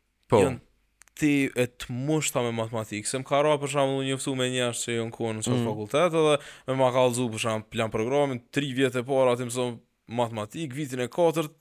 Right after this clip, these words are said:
Speaker 2: njoftuesh me kompjuterin. A
Speaker 1: Ja.
Speaker 2: din qysh? Bro, qa
Speaker 1: A
Speaker 2: shumë
Speaker 1: vos
Speaker 2: ka
Speaker 1: për ty
Speaker 2: jetë
Speaker 1: shit atë
Speaker 2: shkolla, ti
Speaker 1: matematikë,
Speaker 2: si
Speaker 1: kështu
Speaker 2: prepare
Speaker 1: si.
Speaker 2: për kur gjë, man.
Speaker 1: Doesn't, doesn't really
Speaker 2: Apo
Speaker 1: Qëre,
Speaker 2: kupton?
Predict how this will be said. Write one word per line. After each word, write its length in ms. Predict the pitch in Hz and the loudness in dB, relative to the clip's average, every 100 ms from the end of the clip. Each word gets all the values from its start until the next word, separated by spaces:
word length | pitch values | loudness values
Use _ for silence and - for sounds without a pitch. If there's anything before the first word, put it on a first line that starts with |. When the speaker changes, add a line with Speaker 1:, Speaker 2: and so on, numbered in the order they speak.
| - | -8
Speaker 2:
njoftuesh 400 | 127 - 131 127 | -6 -4 -6 -6
me 60 | |
kompjuterin. 540 | 117 117 113 123 98 95 | -8 -6 -6 -4 -6 -4
A 80 | 101 | 0
Speaker 1:
Ja. 60 | - | 0
Speaker 2:
din 60 | 160 | 0
qysh? 320 | 196 175 - - - - - _ _ _ | -2 -4 -6 -12 -20 -20 -20 _ _ _
Bro, 880 | 110 113 131 127 139 165 165 147 120 | -10 0 2 6 6 8 8 8 6
qa 140 | 120 104 | 4 6
Speaker 1:
A 20 | |
Speaker 2:
shumë 100 | 117 | 8
Speaker 1:
vos 140 | 123 - | 8 6
Speaker 2:
ka 80 | 143 | 6
Speaker 1:
për 60 | |
ty 80 | 156 | 6
Speaker 2:
jetë 80 | 143 | 6
Speaker 1:
shit 180 | - 127 | 6 6
atë 80 | 156 | 8
Speaker 2:
shkolla, 280 | 156 143 123 | 6 6 4
ti 260 | 110 101 | 4 2
Speaker 1:
matematikë, 140 | 123 95 | 2 2
Speaker 2:
si 120 | 147 | 2
Speaker 1:
kështu 140 | 135 | 0
Speaker 2:
prepare 560 | 139 123 - 143 139 117 | -2 -2 0 2 2 0
Speaker 1:
si. 60 | - | -6
Speaker 2:
për 120 | 110 - | -14 -6
kur 340 | 143 139 123 | -2 0 0
gjë, 200 | 110 110 | -6 -12
man. 320 | 104 110 117 113 | -8 -4 0 2
Speaker 1:
Doesn't, 420 | 107 110 110 98 - - | 4 2 -2 -4 -12 -8
doesn't 380 | 95 104 107 101 | -2 0 0 0
really 440 | 110 95 92 92 101 _ _ - - - | 2 2 0 -2 -8 _ _ -20 -20 -18
Speaker 2:
Apo 100 | 151 113 | -12 2
Speaker 1:
Qëre, 160 | 139 120 | 4 6
Speaker 2:
kupton? 300 | 131 135 113 | 4 -4 -6